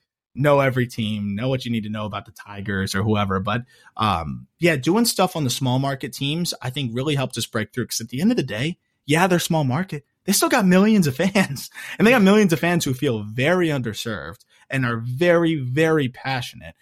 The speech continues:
because you have to be if you're a small market fan. 'Cause odds are your team hasn't been doing that well, unless you're the Rays or a few others. So,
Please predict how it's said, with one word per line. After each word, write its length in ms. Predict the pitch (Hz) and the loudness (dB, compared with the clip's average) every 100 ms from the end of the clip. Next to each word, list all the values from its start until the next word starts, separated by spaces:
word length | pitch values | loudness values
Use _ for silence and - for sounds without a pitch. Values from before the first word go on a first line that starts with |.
| _ | _
because 320 | 151 139 139 139 | -8 -2 -2 -2
you 140 | 127 - | -6 -8
have 180 | 160 - | -20 -20
to 100 | - | -20
be 220 | 80 82 _ - | -20 -20 _ -10
if 120 | 123 | 0
you're 80 | 143 | 2
a 60 | 123 | 2
small 260 | 135 135 | 2 2
market 340 | 131 117 117 - | 2 0 -6 -8
fan. 360 | 135 117 - _ _ | -6 -6 -10 _ _
'Cause 80 | - | 0
odds 200 | 165 - | 2 2
are 60 | 143 | 0
your 100 | 123 | -2
team 200 | 147 135 | -4 -4
hasn't 180 | 123 | -2
been 100 | 120 | -2
doing 200 | 127 151 | -2 -2
that 180 | 117 - | -4 -6
well, 140 | - _ _ - - | -18 _ _ -20 -8
unless 240 | 120 117 | -6 -4
you're 80 | 127 | -4
the 80 | 135 | -2
Rays 400 | 196 143 76 117 | -2 -2 -4 -6
or 80 | 101 | -6
a 40 | |
few 220 | - 151 | 0 2
others. 320 | 175 120 101 | 2 0 -4
So, 260 | - 139 120 | -2 -2 -4